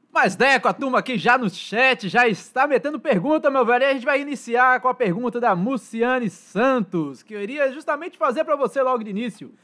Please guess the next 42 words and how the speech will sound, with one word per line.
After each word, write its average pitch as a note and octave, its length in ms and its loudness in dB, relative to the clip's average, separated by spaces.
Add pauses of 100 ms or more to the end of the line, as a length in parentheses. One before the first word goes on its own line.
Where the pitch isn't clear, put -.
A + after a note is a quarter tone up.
(140)
Quais F#4 300 2
exercícios C4+ 500 -2
podem C#4 320 -2
ser C4+ 220 -2
realizados A#3 680 0
em A#3 140 -8
casa F#3+ 600 2
para A3 300 -2 (180)
quem E4+ 240 -2
parou C4+ 440 4
de A#3+ 200 -14
fazer A#3 360 2
os G#3 160 -8 (120)
treinos C4 380 -2
de B3 100 -12
corrida A#3+ 460 -6
de B3+ 100 -10
rua? G#3+ 280 -2
Lembrando A3 340 -4
que - 60 -20
o - 40 -20
pessoal C4+ 240 -6
tá D4 120 -12
em D4 80 -18
casa, D#4 400 -2
tá C4 160 -6
parado, C#4 680 2
tá B3+ 140 -4
querendo A#3+ 320 -8 (100)
treinar, B3 500 0
mas B3+ 120 -4
não C4 120 -10
sabe C#4 360 -4
como. A3+ 360 -2
E D4+ 80 -2
aí, C#4 160 2
Deco, F3 340 -4 (380)
qual C#4 280 4
a A#3 80 4
solução A#3 880 -2 (280)
pra F#3+ 120 -4
Muciane? G3+ 680 -6